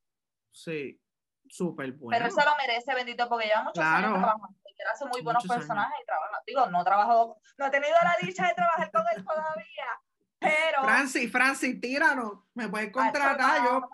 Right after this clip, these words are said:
Speaker 1: mira, el mínimo, mínimo federal que se joda.
Speaker 2: <laughs> Te damos dos cervecitas y unas alitas que sabemos que te gusta
Speaker 1: Y
Speaker 2: comer.
Speaker 1: unas alitas. Pero está feo porque todo el mundo se está yendo de Guapa.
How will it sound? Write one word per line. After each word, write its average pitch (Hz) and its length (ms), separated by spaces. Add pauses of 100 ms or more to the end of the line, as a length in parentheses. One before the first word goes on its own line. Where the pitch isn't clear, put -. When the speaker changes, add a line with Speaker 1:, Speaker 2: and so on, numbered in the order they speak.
(120)
Speaker 1:
mira, 262 220
el 247 80
mínimo, 254 400
mínimo 233 400
federal 262 400
que 247 160
se 208 140
joda. 233 480 (260)
Speaker 2:
<laughs> 339 380 (680)
Te 226 80
damos 226 280
dos 262 180
cervecitas 277 640
y 220 60
unas 214 260
alitas 190 360
que 175 80
sabemos 180 360
que 214 80
te 220 80
gusta 208 300
Speaker 1:
Y - 40
Speaker 2:
comer. 190 280
Speaker 1:
unas 156 180
alitas. 117 320 (560)
Pero 165 460
está 160 380
feo 160 320
porque 320 160
todo 185 80
el 160 80
mundo 156 180
se 196 120
está 208 160
yendo 208 180
de 208 80
Guapa. 143 560